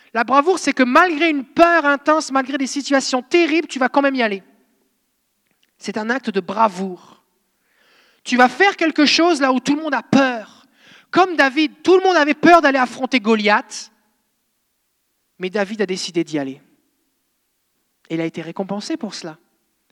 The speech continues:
Et le Seigneur va récompenser ceux qui, dans le combat, vont persévérer. Donc, si tu es captif par l'ennemi, il n'y a pas de récompense là, le Seigneur veut te libérer.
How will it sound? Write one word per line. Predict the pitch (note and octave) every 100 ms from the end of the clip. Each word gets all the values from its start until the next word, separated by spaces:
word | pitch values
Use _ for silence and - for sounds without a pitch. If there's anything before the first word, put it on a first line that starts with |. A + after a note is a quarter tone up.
| _ _ - -
Et |
le | A3+
Seigneur | A#3+ C#4+ C#4+ F#4
va | C#4 B3+
récompenser | D4+ E4 - C#4+ C4+ D#4 D#4
ceux | - - D#4+
qui, | D#4+ G#3+
dans | G3+ E4
le | F4+
combat, | - C#4+ B3 C4
vont | G#3 A3
persévérer. | C4 A3+ - G#3+ G3 F3 E3+ - _ _ _ _ _ _ _ _ _ _ _ _ _ _ _ _ _ _ _ _ _ _
Donc, | A3+ F#4 D4+
si | - - G#4+
tu | - F4+
es |
captif | F4 F4+ F4 - F4+ -
par | D4 C4
l'ennemi, | B3+ B3 B3 C4+ D4 D#4+ _ _
il | B3
n'y |
a | A#3
pas | F4+
de | D#4+
récompense | D#4 - F4 - F4+ E4+ -
là, | B3
le | A#3
Seigneur | C4+ E4+
veut | C#4+
te | D4 E4+
libérer. | D#4+ C4 C4+ A3+